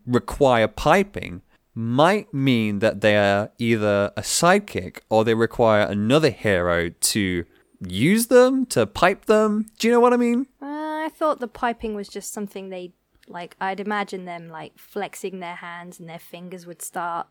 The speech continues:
Speaker 2: sort of turning into that piped substance, you know?
Speaker 1: Like the, the liquidy stuff.
Speaker 2: Yeah.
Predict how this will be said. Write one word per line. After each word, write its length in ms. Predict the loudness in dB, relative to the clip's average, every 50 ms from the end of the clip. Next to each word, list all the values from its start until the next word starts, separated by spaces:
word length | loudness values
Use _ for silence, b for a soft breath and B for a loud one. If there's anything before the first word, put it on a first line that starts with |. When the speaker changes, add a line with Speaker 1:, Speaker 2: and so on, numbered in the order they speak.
| _
Speaker 2:
sort 180 | _ -14 -14 -14
of 140 | _ _ _
turning 400 | -12 -10 -10 -10 -10 -10 -10 -10
into 200 | -10 -12 -12 -10
that 260 | -12 -12 -12 _ -20
piped 460 | -20 -16 -14 -14 -14 -14 _ -20 -20 -20 -20
substance, 840 | -18 -18 -18 -18 _ -20 -20 -16 -16 -16 -16 -18 _ _ -20 -20 _ _ -18
you 100 | -14 -12
know? 220 | -10 -8 -8 -6 -4
Speaker 1:
Like 200 | -4 -4 -4 -2
the, 180 | -2 -4 -4 -4 _
the 80 | -2 0
liquidy 440 | 0 0 -2 -2 -6 -8 -8 -10 -14
stuff. 500 | -16 -18 -18 -18 -18 -20 -20 _ _ _
Speaker 2:
Yeah. 540 | -14 -12 -8 -6 -6 -6 -6 -6 -10 -14 -16